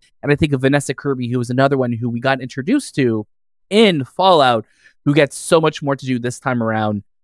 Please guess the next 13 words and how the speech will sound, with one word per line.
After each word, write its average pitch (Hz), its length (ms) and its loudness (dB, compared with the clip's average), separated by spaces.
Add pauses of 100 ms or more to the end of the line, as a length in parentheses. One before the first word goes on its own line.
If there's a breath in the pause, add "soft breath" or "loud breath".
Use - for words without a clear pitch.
(180)
Um, 110 300 -2 (140)
it's 175 120 -2
incredible. 170 400 0
And 117 80 -2
of 120 100 -10
co-, - 260 -4
of - 100 -10
course, 151 220 -4
Tom 143 200 -2
Cruise, 127 480 -6 (300)
who 147 140 4
just - 480 0
never 175 580 2